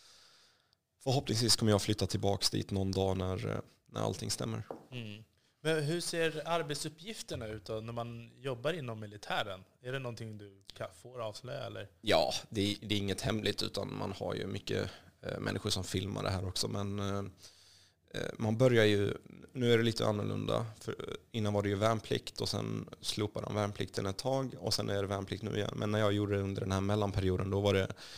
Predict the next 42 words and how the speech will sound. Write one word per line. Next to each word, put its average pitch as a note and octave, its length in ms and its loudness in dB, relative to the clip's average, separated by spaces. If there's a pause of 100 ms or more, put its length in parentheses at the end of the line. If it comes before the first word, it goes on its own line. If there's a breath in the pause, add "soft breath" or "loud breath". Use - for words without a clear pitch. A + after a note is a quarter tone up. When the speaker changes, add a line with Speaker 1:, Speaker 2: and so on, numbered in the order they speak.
(180 loud breath)
Speaker 1:
att G2+ 160 0
man G#2+ 120 2
gjorde A2 180 4
tre G#2 280 2
månader, F#2+ 720 2
eh, F#2+ 60 -4
grundläggande F#2+ 720 0
militärutbildning G#2 840 0
som - 240 -4
alla G#2+ 280 2
i G2+ 60 -4
hela G2 180 2
landet F#2+ 400 2
var G2 80 0
tvungna G2+ 300 -2
att G2 60 0
göra. G#2 260 0 (600 loud breath)
Exakt - 320 -2
samma G#2+ 200 0
utbildning. G#2 460 -2 (100)
Och G#2 120 -2
sen G#2+ 120 2
fick G#2+ 160 -6
man G2+ 180 0
välja G2 360 4
vad F#2+ 160 0
man F#2+ 120 0
ville F#2 140 -2
göra F#2+ 180 0
efter. - 400 -6 (340)
Eh, G#2+ 220 -2
om G#2 80 -2
man G2+ 120 -2
ville F#2+ 180 0
gå G2 180 0
mot G2 200 -4
marinen G#2+ 640 -2
eller G2 200 -4
mot, F#2+ 420 -8
eh, G#2 300 0 (540 loud breath)
jägarförbanden. G2+ 1300 0
Eller, A2 260 -4